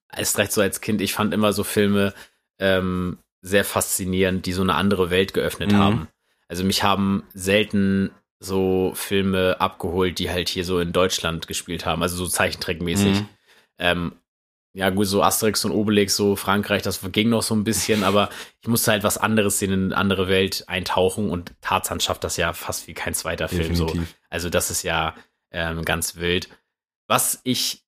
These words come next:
Speaker 1: dazu sagen kann, was so in die Ro-, äh, so in die Reihe mit Tarzan passt, ist für mich Aladdin. Finde ich auch
Speaker 2: Ja.
Speaker 1: ähnlich.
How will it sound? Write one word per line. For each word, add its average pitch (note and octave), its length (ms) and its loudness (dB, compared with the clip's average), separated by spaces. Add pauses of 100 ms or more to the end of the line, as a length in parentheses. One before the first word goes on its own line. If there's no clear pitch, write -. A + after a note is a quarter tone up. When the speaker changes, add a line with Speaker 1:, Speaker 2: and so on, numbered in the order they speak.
(160)
Speaker 1:
dazu A2 440 2
sagen D#3 340 4
kann, D3+ 340 0
was A2+ 200 2
so A2+ 280 2
in A2+ 220 2
die G#2+ 140 2
Ro-, G#2+ 220 0 (160)
äh, G#2 640 2 (680)
so A2 140 0
in G#3 60 4
die D3+ 80 4
Reihe C3+ 340 4
mit B2+ 160 0
Tarzan A#2 380 2
passt, - 320 0
ist A2 120 -2
für - 100 -2
mich G#2+ 200 0
Aladdin. E3+ 640 2 (240)
Finde B2 180 2
ich - 140 0
auch C#3 300 4
Speaker 2:
Ja. G#2 280 6
Speaker 1:
ähnlich. B2 300 4